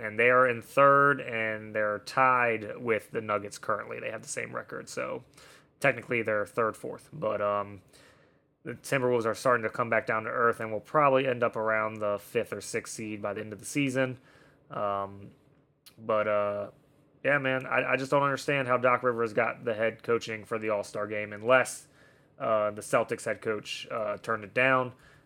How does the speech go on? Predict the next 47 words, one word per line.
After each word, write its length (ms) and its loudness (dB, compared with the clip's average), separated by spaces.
I 100 6
don't 180 2
get 160 6
it. 140 2
Don't 180 4
know 100 4
how 220 6
Doc 200 4
Rivers 200 0
hasn't, 360 -2
wasn't 220 2
even, 220 -4
hasn't 180 -2
even 80 2
been 100 6
a 40 10
head 120 8
coach 160 8
for 140 6
a 60 10
week 260 4
whenever 380 4
they 120 4
made 220 2
the 60 -2
announcement. 360 -4
So 140 -2
I 60 4
just 120 -2
don't 200 0
get 180 4
it. 180 -2
Um, 600 -2
maybe 220 0
someone 240 -2
else 100 -4
can 140 -8
explain 360 -8
that 200 -4
to 80 -16
me, 260 -2
but, 320 -4
uh, 60 -8
I'm 360 -2
just 140 -8
not 160 -2
understanding 800 -10